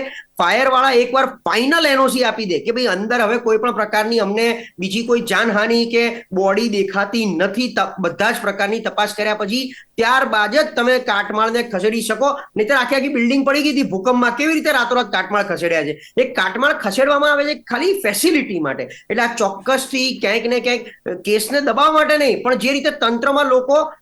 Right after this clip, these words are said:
ભગદડ મચી ગઈ બચાવવાની પોતાની જાતને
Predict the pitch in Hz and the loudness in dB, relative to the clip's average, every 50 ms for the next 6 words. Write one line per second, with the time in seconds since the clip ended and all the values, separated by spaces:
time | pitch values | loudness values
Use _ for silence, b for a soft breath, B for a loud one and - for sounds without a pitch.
0 | _ - 160 143 - 170 180 202 254 339 339 320 277 254 254 - 240 196 165 135 | _ -12 -10 -6 -4 -4 -2 0 2 4 4 4 4 2 2 0 0 -2 -2 -4
1 | 107 - - _ _ _ _ - 196 190 254 247 - - 349 302 269 226 190 170 | -6 -8 -14 _ _ _ _ -4 -2 0 0 0 0 0 2 2 4 4 2 2
2 | 156 139 - 240 254 269 - - 269 277 240 185 202 185 175 - 170 156 135 B | 0 -4 -2 0 0 2 2 2 2 2 2 2 0 0 0 -2 -4 -6 -6 B